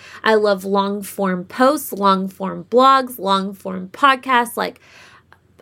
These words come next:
I love it all, but there are a lot of people who hate long-form.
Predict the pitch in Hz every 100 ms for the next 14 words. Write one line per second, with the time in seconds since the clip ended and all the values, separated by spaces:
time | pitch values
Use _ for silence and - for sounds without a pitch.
0 | - 277 311 269 220 214 285 294 220 247
1 | 202 - _ _ - 202 247 240 220 220
2 | 233 254 247 214 190 247 - 254 254 254
3 | 269 262